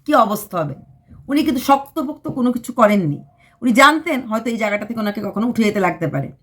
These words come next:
তাই না? নিজের বাসস্থানটা শক্তপোক্ত করার আগে মায়ের জন্য একটা শক্তপোক্ত জায়গা,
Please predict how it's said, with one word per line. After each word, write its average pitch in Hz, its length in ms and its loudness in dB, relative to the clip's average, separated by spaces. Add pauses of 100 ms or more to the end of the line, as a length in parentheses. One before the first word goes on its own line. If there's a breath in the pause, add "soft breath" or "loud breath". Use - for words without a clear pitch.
তাই 294 160 2
না? 226 180 0 (600)
নিজের 294 300 4
বাসস্থানটা 269 800 0 (240 soft breath)
শক্তপোক্ত 262 720 -4
করার 214 320 4
আগে 165 320 -2 (320 soft breath)
মায়ের 254 520 4
জন্য 285 240 0
একটা 226 440 -6 (260)
শক্তপোক্ত 247 840 -4
জায়গা, 185 440 2